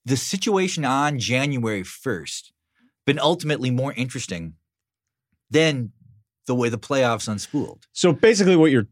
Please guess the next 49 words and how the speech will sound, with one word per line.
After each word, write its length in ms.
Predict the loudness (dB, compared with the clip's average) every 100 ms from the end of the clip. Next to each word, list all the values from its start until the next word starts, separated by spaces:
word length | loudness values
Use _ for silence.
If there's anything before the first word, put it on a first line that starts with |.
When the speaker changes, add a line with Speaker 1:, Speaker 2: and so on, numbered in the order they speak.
| _
Speaker 2:
you're 120 | -2
talking 260 | 2 4 6
about 120 | 4
is 160 | 2 -2
it's 160 | -6 0
just 180 | 0 2
revisiting 520 | 2 4 4 4 4
the 100 | 4
whole 220 | 4 4
idea 340 | 2 4 2 2
of, 100 | 2
like, 160 | 2
okay, 460 | 2 2 2 2 -2 _ _ -2
let's 220 | 0 0
see 100 | 0
what 120 | 2
happens 280 | 2 2 0
in 60 | -2
these 100 | 0
New 120 | 0
York 160 | 0 0
games, 580 | 0 0 -2 -4 -10 -6
and 180 | -2 2
then 200 | 2 2
we'll 100 | 0
see 180 | 0 0
what 140 | 0
the 60 | 2
Speaker 1:
Well, 80 | 4
Speaker 2:
voters 260 | 4 4 2
Speaker 1:
okay. 120 | 0
Speaker 2:
do. 260 | -4 -4 0
Speaker 1:
Yeah. 200 | 2 4
Speaker 2:
And, 100 | 2
and 220 | 2 4 4
that, 300 | 4 0 -4 _ _ _ _ _
you 80 | 2
know, 40 | 4
that 140 | 6
was 140 | 4 4
maddening 600 | 4 4 4 4 2 0
to 120 | -2
me 300 | 0 2 0
as 180 | -2 -2
a, 80 | -6 -2
as 160 | -2 -2
a 80 |
football 500 | -4 -2 0 0 -4
fan. 380 | -6 -14 -16 -20